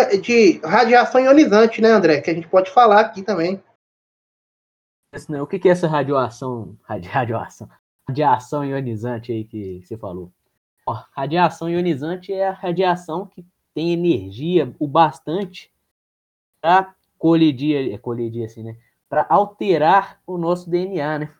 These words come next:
Speaker 2: E é isso que vai originar essas mutações, né? Por isso que também no, me corrige aí, David, se eu tiver errado, mas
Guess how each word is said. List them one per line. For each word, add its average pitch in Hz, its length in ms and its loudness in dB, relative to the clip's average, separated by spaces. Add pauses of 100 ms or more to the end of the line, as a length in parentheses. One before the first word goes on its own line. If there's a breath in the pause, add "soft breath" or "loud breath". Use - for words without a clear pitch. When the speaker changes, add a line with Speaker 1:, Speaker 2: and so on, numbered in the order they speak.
(100)
Speaker 2:
E 127 100 -8
é 127 60 -4
isso 156 260 -4
que 175 80 -6
vai 160 480 -2 (760)
originar 151 800 -6 (140)
essas 131 260 -12
mutações, 139 640 -8
né? 117 100 -12
Por 131 140 -10
isso 180 240 -2
que - 80 -12
também 151 480 -10
no, 131 500 -6 (640)
me - 80 -18
corrige 156 380 -2
aí, 156 100 0
David, 123 220 -4
se 139 60 -8
eu 127 40 -6
tiver 127 220 -6
errado, 135 500 2
mas 127 480 -4